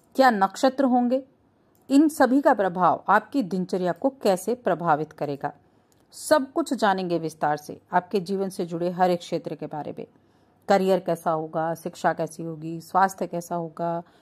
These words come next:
निजी जीवन आपका, प्रेम जीवन, आपका व्यापार, आपकी दुकानदारी, हर एक चीज़। तो वीडियो को लास्ट तक देखें।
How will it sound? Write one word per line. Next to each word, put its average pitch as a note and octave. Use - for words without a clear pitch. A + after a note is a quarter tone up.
निजी G#3+
जीवन G#3
आपका, F#3
प्रेम A3+
जीवन, F3
आपका -
व्यापार, F3+
आपकी F3+
दुकानदारी, E3+
हर A3+
एक G3+
चीज़। D#3+
तो F#3+
वीडियो G3
को G#3
लास्ट D#3
तक -
देखें। D#3